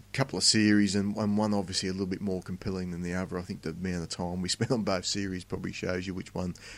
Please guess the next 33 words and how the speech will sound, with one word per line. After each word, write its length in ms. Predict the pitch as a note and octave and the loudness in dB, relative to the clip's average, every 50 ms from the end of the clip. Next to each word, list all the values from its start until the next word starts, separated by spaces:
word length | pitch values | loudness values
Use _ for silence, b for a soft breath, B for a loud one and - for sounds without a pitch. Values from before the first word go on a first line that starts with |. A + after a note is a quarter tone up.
| B B | B B
we 160 | - G2+ G2 | -6 -4 -4
think 220 | - - G#2 F#2+ | -2 -2 0 0
is 100 | G2 F#2 | 2 2
slightly 440 | - - - F#2 F2+ F2+ - - F#2 | 2 2 2 2 0 0 0 -2 -6
more 260 | F2+ F#2+ F2+ F2 F2 F2 b b b b b b - | -4 -4 -4 -4 -4 -6 b b b b b b -10
compelling 520 | - F#2+ F2+ - - G#2+ F#2+ F#2 F2 E2+ | -8 -8 -6 -2 0 0 0 0 0 -2
at 120 | E2 D#2 - | -4 -6 -6
this 140 | F#2+ F2 - | -2 -2 -2
stage. 380 | - - F#2 E2+ E2 F2+ F#2 | 0 0 2 2 2 0 0
But 140 | F2 A2 G#2+ | -2 -2 0
the, 120 | B2 B2+ B2 - B B B B B | 0 -2 -4 -4 B B B B B
the 100 | - A#2 | 4 6
Warriors 480 | A#2+ C3+ D#3 D#3+ D3 C3 A#2 A2 G2 - | 8 10 10 12 12 12 12 10 10 8
Houston, 460 | G#2+ G#2 G2+ F#2 - G2 F#2+ F#2+ - b b b b b | 8 8 8 8 6 4 2 0 0 b b b b b
right 260 | G#2+ C#3 D3 C#3+ C3+ | 8 10 10 10 10
from 120 | - A2 | 8 4
the 40 | F#2+ | 0
start 280 | F2+ - - F#2+ E2+ E2+ | 0 2 4 4 4 4
of 60 | E2+ | 4
the 40 | E2 | 2
season, 460 | D#2 - F#2+ F2+ F2+ E2+ F2 F2 F2+ | 2 2 2 2 2 2 -2 -2 2
this 180 | G2+ A2 G2 - | 4 4 4 4
is 120 | F2 D#2+ | 4 2
the 100 | E2+ F2+ | 0 2
series 380 | - - F#2 F2+ F2 F2 E2 D#2+ | 2 4 4 4 2 2 0 0
we've 140 | F2 E2+ D#2+ | -2 -2 -2
been 200 | F2 E2+ E2+ F2 | -2 -2 0 0
waiting 300 | F2 E2+ E2+ E2 E2 D#2+ | 0 0 0 0 -2 -4
for. 220 | - E2 D#2+ D#2+ | -4 -4 -4 -2
So 180 | E2 - - D#2+ | -2 -4 -4 -4
it 100 | E2+ F2+ | -2 -2
is 180 | F#2+ F2+ F2 | -2 -2 -2
nice 480 | F2+ F2 E2+ D#2+ E2 E2 D#2+ - - - | -2 -2 -2 0 -2 -2 0 0 -2 -2